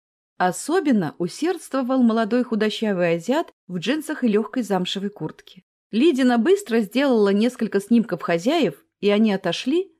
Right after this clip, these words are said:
освобождая место возле скульптур. Девушка, пришедшая с азиатом, наклонилась, чтобы погладить бронзовую собачку.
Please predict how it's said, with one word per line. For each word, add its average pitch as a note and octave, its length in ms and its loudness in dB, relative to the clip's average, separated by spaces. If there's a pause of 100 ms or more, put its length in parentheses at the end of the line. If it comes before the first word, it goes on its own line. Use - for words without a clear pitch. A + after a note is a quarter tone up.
освобождая G3+ 720 0
место B3+ 420 0
возле F#3+ 340 -2
скульптур. E3 720 -6 (460)
Девушка, G#3 520 -2
пришедшая F#3 540 -2
с E3+ 120 -6
азиатом, A3 500 0
наклонилась, G3+ 640 -2
чтобы G#3+ 320 -4
погладить F#3 580 -4
бронзовую D#3+ 540 -4
собачку. D3+ 640 -8